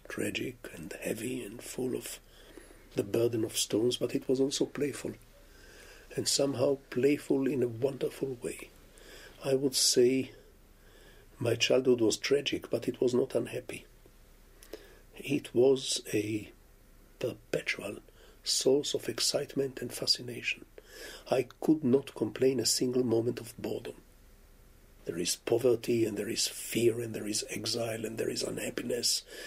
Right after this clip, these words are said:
and there is disappointed love, and there is a lot of darkness, but there is no boredom.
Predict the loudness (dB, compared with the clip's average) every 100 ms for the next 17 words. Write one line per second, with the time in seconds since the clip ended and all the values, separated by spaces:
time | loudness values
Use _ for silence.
0 | -14 -4 0 4 4 4 2 0 2 2
1 | 2 0 4 4 4 4 4 4 6 4
2 | 2 0 -2 -2 -2 2 2 0 -4 -2
3 | -2 0 0 0 0 -2 -2 -8